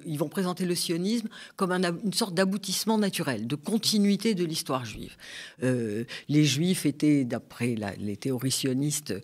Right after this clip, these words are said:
sortis de l'histoire à cause de l'exil, et, euh, s'ils retrouvent un é-, leur État, le, le fameux État perdu, euh, il y a deux mille ans,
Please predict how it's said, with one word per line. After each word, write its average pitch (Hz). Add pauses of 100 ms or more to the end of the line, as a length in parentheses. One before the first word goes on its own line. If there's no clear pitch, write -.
(260)
sortis -
de 156
l'histoire 160
à 123
cause 135
de 135
l'exil, 131 (420)
et, 151
euh, 127 (180)
s'ils 160
retrouvent 147
un 135
é-, 127
leur 151
État, 131 (400)
le, 110
le 117
fameux 127
État 127
perdu, 120
euh, 95
il 95
y -
a 107
deux 123
mille 123
ans, 214